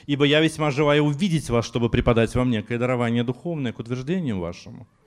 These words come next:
То есть утешиться с вами верою общую вашу и моею. Не хочу, братья, оставить вас в неведении, что я многократно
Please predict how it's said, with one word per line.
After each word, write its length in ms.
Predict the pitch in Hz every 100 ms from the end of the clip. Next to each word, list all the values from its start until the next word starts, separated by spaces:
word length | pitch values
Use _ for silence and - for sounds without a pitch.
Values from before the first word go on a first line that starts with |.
| - - -
То 120 | - 196
есть 180 | 190 -
утешиться 720 | 185 - 214 262 - - 165
с 140 | -
вами 280 | 156 185 196
верою 480 | 175 147 135 139 160 147
общую 460 | 131 110 - 196
вашу 360 | 131 107 - 127
и 80 | 135
моею. 540 | 151 165 151 101 82 - - -
Не 160 | 131 156
хочу, 460 | 156 170 - 220 175
братья, 480 | 147 127 110 110
оставить 480 | 107 - 117 107 104
вас 220 | 113 110
в 40 | -
неведении, 480 | 127 190 156 143 139
что 160 | -
я 140 | 135 131
многократно 960 | 139 135 151 - 180 190 151 127 113